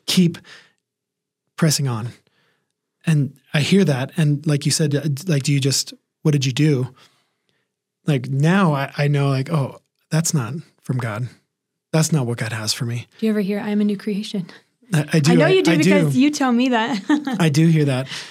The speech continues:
Speaker 1: Um, or "I'm, I'm a child of God," or I, I get reminded by the Holy Spirit of
Speaker 2: Yeah.
Speaker 1: the work that Christ did on the cross. And I remember that he,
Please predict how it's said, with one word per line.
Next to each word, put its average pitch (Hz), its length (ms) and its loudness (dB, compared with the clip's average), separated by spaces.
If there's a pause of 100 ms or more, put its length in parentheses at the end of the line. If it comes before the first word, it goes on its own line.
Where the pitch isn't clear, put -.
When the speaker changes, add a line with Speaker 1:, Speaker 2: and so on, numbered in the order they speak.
(220)
Speaker 1:
Um, 143 460 0 (100)
or 165 160 6
"I'm, 151 480 2
I'm 147 160 2
a 139 60 2
child 139 260 0
of 135 80 -2
God," 139 340 0 (100)
or 135 320 0 (400)
I, 135 360 0 (100)
I 143 260 0 (560)
get 160 180 2
reminded 147 540 2
by 131 120 0
the 127 100 -2
Holy 127 120 -2
Spirit 135 300 -2
of 123 180 -4
Speaker 2:
Yeah. 208 180 -6
Speaker 1:
the 170 140 -2
work 139 180 -2
that 131 140 -8
Christ 151 280 0
did 131 100 -2
on 113 60 -6
the 117 80 -6
cross. - 500 -4 (720)
And 160 140 2
I 143 40 2
remember 139 360 0
that 120 120 -2
he, 156 400 2